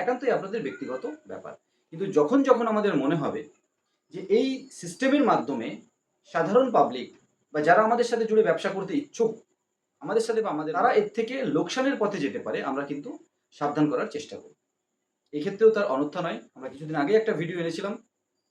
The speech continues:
টক চার্জ এরকম একটা ওয়ালেট নিয়ে, যেখানে চার হাজার টাকা জমা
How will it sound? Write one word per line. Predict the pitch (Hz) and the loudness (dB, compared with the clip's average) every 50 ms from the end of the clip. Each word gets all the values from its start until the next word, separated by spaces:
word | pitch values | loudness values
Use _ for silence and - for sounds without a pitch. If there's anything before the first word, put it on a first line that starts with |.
| _ _ _ _ _ _ _ _ _ _ _ _ _ _ _ _ _ _ _ 180 | _ _ _ _ _ _ _ _ _ _ _ _ _ _ _ _ _ _ _ 2
টক | 190 220 - - - - - 214 | 2 2 2 2 -6 -10 -2 2
চার্জ | 202 202 220 202 - - - - - - - _ _ _ _ - | 4 4 4 2 0 -6 -12 -14 -14 -18 -20 _ _ _ _ -6
এরকম | 156 170 165 175 160 | -4 -4 -2 -4 -4
একটা | 151 170 156 131 117 | 0 0 0 2 4
ওয়ালেট | 127 147 165 196 - - 180 | 6 6 6 6 2 -2 -6
নিয়ে, | 175 202 294 - - _ _ _ _ _ _ _ _ _ _ _ _ _ _ _ - | -10 -10 -10 -12 -16 _ _ _ _ _ _ _ _ _ _ _ _ _ _ _ -6
যেখানে | 147 147 147 156 156 156 156 151 151 - - _ _ _ _ - | -4 -4 -2 0 2 4 4 4 4 2 -4 _ _ _ _ 0
চার | - 151 151 | 4 6 6
হাজার | 156 165 160 - | 6 6 6 4
টাকা | 156 151 147 | 4 4 6
জমা | 151 147 147 | 6 6 4